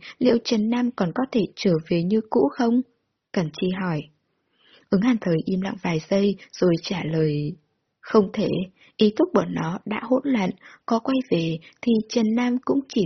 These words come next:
sống như động vật mà thôi." Nghe những lời này, con chó đứng dậy, lùi lại phía sau vài bước, rồi nằm phủ phục xuống đất, ngẩng đầu nhìn bọn họ. "Nó không muốn quay về nữa," Cẩn Chi nói khẽ. Vào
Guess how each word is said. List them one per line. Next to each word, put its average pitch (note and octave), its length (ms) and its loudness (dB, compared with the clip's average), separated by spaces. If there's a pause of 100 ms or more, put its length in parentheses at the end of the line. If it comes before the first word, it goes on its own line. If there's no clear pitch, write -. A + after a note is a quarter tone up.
(140)
sống F3 200 0
như A3 200 2
động - 200 -2
vật F#3+ 220 -2
mà E3 120 -2 (120)
thôi." G3+ 200 0 (1200)
Nghe G3 220 4
những G3 160 -2
lời A#3+ 160 4
này, E3+ 200 -2 (120)
con F#3+ 200 -2
chó F3 180 -4
đứng F#3 160 -2 (100)
dậy, G#3 240 2 (180)
lùi A#3+ 220 4
lại A3+ 220 0
phía A3 140 4 (100)
sau B3+ 220 0
vài E3 240 0
bước, D4 200 2 (220)
rồi F3+ 300 0 (100)
nằm F#3 160 -4 (120)
phủ F#3+ 100 2 (100)
phục - 160 0
xuống F3 240 -2
đất, D4+ 160 2 (320)
ngẩng G#3+ 280 2
đầu D#3+ 240 0
nhìn D#3+ 260 -2
bọn - 180 0
họ. - 400 -4 (840)
"Nó F3+ 420 2
không G#3 280 4
muốn F3 200 2
quay G3+ 280 -2
về E3+ 220 2
nữa," B3 240 0 (500)
Cẩn F3+ 220 0
Chi F#3 220 -2
nói D#3+ 200 -4 (120)
khẽ. D4+ 280 0 (1080)
Vào F3+ 160 4